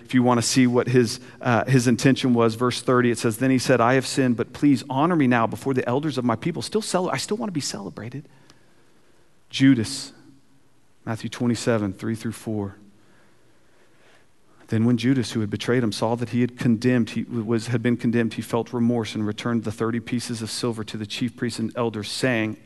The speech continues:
"I have sinned." By betraying innocent blood. It's a good confession.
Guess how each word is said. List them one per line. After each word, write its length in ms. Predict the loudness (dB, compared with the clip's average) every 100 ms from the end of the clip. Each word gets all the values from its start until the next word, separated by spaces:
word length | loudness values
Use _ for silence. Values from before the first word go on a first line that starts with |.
| -4
"I 260 | -2 -2
have 240 | -4 -8 -8
sinned." 560 | -8 -6 -6 -6 -10 -16 -20 -20 -20 -20 _ -2
By 100 | -2
betraying 600 | -2 -6 -2 0 0 -2
innocent 560 | -4 -4 -4 -8 -12 -12
blood. 400 | -10 -10 -12 -16 -20 _ _ _ _ _ _ _ _ _ _ _ _ _ -20 _ _ _ _ _ -20 -20 _ -20 _ _
It's 100 | -8
a 120 | -6 -8 -16 -10
good 180 | -6 -6
confession. 520 | -8 -12 -14 -16 -20